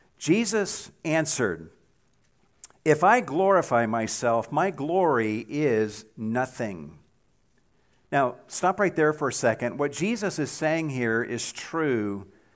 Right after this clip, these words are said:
for all of us, even in normal human relationships. If you're applying for a job,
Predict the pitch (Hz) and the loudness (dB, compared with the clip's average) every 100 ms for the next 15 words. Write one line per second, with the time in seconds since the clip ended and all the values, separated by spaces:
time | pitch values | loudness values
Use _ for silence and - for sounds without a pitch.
0 | _ _ _ _ _ _ - 147 151 180 | _ _ _ _ _ _ 0 4 6 6
1 | 165 123 117 - - 180 196 185 147 127 | 4 4 2 -2 -2 -2 0 0 2 0
2 | 127 151 160 156 151 135 139 135 135 127 | 2 2 4 0 0 -4 -6 -2 -2 -4
3 | 127 120 _ _ _ 117 104 110 110 110 | -6 -12 _ _ _ -6 -2 -2 -2 -6
4 | 110 107 78 - 120 160 147 120 147 160 | -6 -6 -6 -8 -6 -2 -2 0 2 2
5 | 185 180 139 120 107 131 147 120 110 - | 0 0 -2 -2 0 2 4 4 0 -6